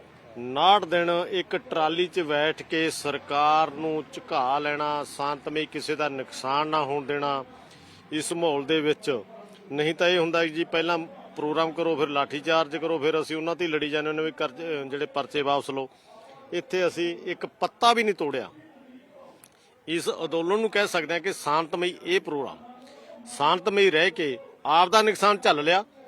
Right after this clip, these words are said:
ਸਰਕਾਰ ਦਾ ਅਸੀਂ ਇੱਕ ਪੱਤਾ ਨਹੀਂ ਤੋੜਿਆ, ਪਰ ਮਜਬੂਰ ਇੰਨਾ ਕਰਤਾ ਕਿ ਇਹਨੂੰ ਸਾਰੀ ਨੂੰ, ਜਿੰਨੀ ਮੈਂ ਕਹਿੰਦਾ ਇਤਿਹਾਸ ਦੇ ਵਿੱਚ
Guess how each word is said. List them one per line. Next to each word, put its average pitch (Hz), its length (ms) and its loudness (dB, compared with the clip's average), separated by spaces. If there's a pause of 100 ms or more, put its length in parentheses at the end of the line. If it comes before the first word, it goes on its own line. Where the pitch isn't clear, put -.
(280)
ਸਰਕਾਰ 156 680 0
ਦਾ 170 140 2
ਅਸੀਂ 175 240 -6
ਇੱਕ - 240 -8
ਪੱਤਾ - 340 -4
ਨਹੀਂ 151 120 -6
ਤੋੜਿਆ, 139 380 -4 (480)
ਪਰ 180 180 6
ਮਜਬੂਰ 165 580 2
ਇੰਨਾ 180 320 8
ਕਰਤਾ 180 480 6 (760)
ਕਿ 196 60 2
ਇਹਨੂੰ 214 200 2
ਸਾਰੀ 160 480 4
ਨੂੰ, 190 260 2
ਜਿੰਨੀ 185 380 0
ਮੈਂ 202 180 4
ਕਹਿੰਦਾ 202 160 -2
ਇਤਿਹਾਸ 180 420 4
ਦੇ 147 120 -2
ਵਿੱਚ 117 280 -10